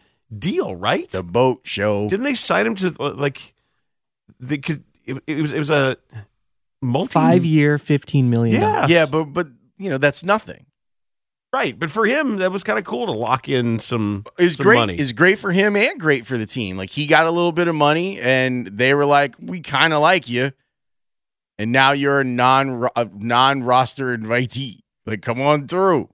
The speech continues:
Speaker 1: Yeah, he'd be a really good candidate for a big contract in the, the K B L or in, in Japan
Speaker 2: Go
Speaker 1: when the
Speaker 2: put on
Speaker 1: time
Speaker 2: the boat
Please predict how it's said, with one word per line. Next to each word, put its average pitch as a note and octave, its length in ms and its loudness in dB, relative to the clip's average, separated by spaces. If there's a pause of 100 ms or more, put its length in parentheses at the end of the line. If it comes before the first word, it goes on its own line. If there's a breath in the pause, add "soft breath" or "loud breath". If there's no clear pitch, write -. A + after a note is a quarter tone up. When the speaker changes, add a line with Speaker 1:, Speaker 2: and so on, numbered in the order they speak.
Speaker 1:
Yeah, A2 140 0
he'd D3 160 -2
be B2+ 100 0
a G2+ 60 0
really A2 440 -2
good F#2 220 -6
candidate F#2 480 -6
for F#2 240 -8
a F2+ 60 -6
big F#2 680 -8
contract F2+ 720 -6
in F2 320 -8
the, F#2 160 -6
the F2 220 -10
K F#2+ 260 -4
B F2+ 220 -4
L E2+ 440 -2
or D#2+ 500 -6
in, E2 240 -12
in E2+ 160 -12
Japan E2 640 -10 (500)
Speaker 2:
Go F#2+ 80 -2
Speaker 1:
when G2 80 0
the F#2 40 -2
Speaker 2:
put C#3 80 6
on C#3+ 100 6
Speaker 1:
time D3+ 80 4
Speaker 2:
the D#3+ 60 2
boat D3 140 6